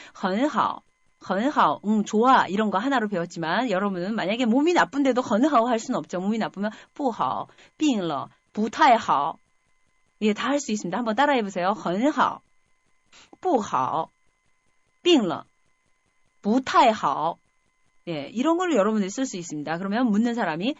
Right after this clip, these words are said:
你呢?你呢?넌 어때? 그랬으니까. 그러면은 你呢?라는 뜻은 뭐예요? 你, 你, 你身体好吗? 너도 몸, 너 몸 괜찮아? 너 몸 좋아? 이런 말이잖아요. 너라는 것이 바로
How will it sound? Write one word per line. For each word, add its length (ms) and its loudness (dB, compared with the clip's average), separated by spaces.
你呢?你呢?넌 2250 -2
어때? 440 2
그랬으니까. 640 -2
그러면은 560 -2
你呢?라는 800 4
뜻은 360 0
뭐예요? 440 2
你, 360 4
你, 520 2
你身体好吗? 1160 4
너도 320 4
몸, 340 4
너 180 6
몸 240 6
괜찮아? 540 2
너 140 4
몸 220 2
좋아? 320 6
이런 200 4
말이잖아요. 480 0
너라는 560 4
것이 260 -2
바로 400 2